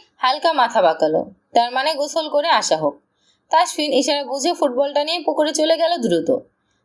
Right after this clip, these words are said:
কাদা ধুয়ে বাড়িতে ঢুকতে হবে, তারপর বাথরুমে গোসল নিতে হবে। তৌসিফ বাইরে এসে জাহিদের সাথে হেসে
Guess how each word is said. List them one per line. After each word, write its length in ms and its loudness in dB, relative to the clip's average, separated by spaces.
কাদা 240 4
ধুয়ে 280 -2
বাড়িতে 360 0
ঢুকতে 320 -4
হবে, 300 0
তারপর 320 0
বাথরুমে 500 -4
গোসল 340 0
নিতে 200 0
হবে। 320 -4
তৌসিফ 360 0
বাইরে 380 -2
এসে 200 -2
জাহিদের 360 -2
সাথে 220 -4
হেসে 380 -2